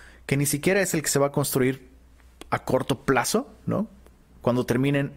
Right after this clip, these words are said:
estos setenta años de cautividad en Babilonia, eh, el verso uno nos dice que ya llevaban veinticinco años en cautiverio. Entonces faltarían alrededor de veinticinco, treinta, setenta y cinco años. Setenta y cinco años faltarían. Eh,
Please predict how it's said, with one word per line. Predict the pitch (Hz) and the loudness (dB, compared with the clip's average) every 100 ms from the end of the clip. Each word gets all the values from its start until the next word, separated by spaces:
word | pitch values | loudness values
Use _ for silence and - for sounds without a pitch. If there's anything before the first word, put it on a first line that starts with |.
| - | -2
estos | 123 151 - | 0 0 -2
setenta | 143 156 160 156 | 0 0 2 2
años | 139 135 | 2 0
de | 120 | 0
cautividad | 117 113 120 127 | 0 2 2 2
en | 117 | 2
Babilonia, | 107 110 113 147 - - - - - - - | 2 2 2 -2 -6 -16 -16 -16 -16 -18 -6
eh, | - 113 110 104 101 95 - | 0 2 2 2 -2 -2 -2
el | 135 | 0
verso | 131 127 143 | 0 2 0
uno | 135 139 | 2 0
nos | 120 | 0
dice | 123 120 135 | 0 -2 0
que | 120 | 0
ya | 123 | 2
llevaban | 123 120 120 110 | 2 2 2 2
veinticinco | 117 113 123 - - 175 143 | 0 0 -2 0 0 0 0
años | 127 117 110 | 0 0 -2
en | |
cautiverio. | 98 98 101 101 107 123 185 - - - - | 0 -2 0 0 2 0 -4 -10 -18 -18 -6
Entonces | - - | -2 0
faltarían | 139 131 135 135 139 135 | 2 2 2 2 -2 -2
alrededor | 127 117 113 117 120 113 | -2 0 2 2 0 0
de | 113 110 104 101 | 2 2 0 -2
veinticinco, | 120 113 - 147 143 | -4 -4 -4 -2 -2
treinta, | 139 139 139 | -2 -2 -2
setenta | 143 139 127 123 | -2 -2 -2 0
y | 120 117 110 | 0 0 -2
cinco | - 202 180 | 0 0 0
años. | 110 78 - - - - - | -2 -4 -8 -10 -18 -20 -6
Setenta | - 139 135 139 | -2 0 2 2
y | |
cinco | - 170 180 | 0 2 2
años | 214 - | 2 0
faltarían. | 117 90 80 - - - - - - - - | -2 -2 -2 -8 -18 -18 -16 -16 -18 -18 -4
Eh, | 135 123 | -2 -2